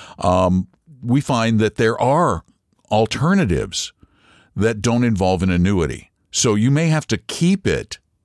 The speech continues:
for whatever reason, but you should talk with the employer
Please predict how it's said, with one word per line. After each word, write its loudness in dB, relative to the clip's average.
for -6
whatever 0
reason, -2
but -2
you 2
should -2
talk -2
with 0
the 0
employer -2